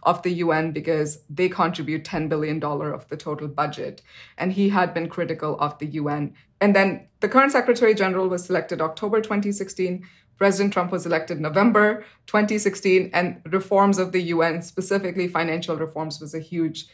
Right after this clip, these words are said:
agenda from the U S to the U N. So the Secretary General asked his team,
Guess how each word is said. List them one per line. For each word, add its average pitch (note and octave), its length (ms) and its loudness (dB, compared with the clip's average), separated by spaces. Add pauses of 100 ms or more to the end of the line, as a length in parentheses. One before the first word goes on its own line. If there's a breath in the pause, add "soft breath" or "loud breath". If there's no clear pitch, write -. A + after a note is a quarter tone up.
(180 soft breath)
agenda E3 440 2
from E3+ 280 -2
the E3 80 -2
U D#3 240 0
S E3 300 -6 (180)
to C4 160 0
the G#3 100 2
U E3 220 0
N. - 200 -4 (380 loud breath)
So - 260 6
the G#3 140 6
Secretary B3+ 540 2
General F#3+ 580 2 (180)
asked G3 300 6
his G3 180 0
team, F3 440 -2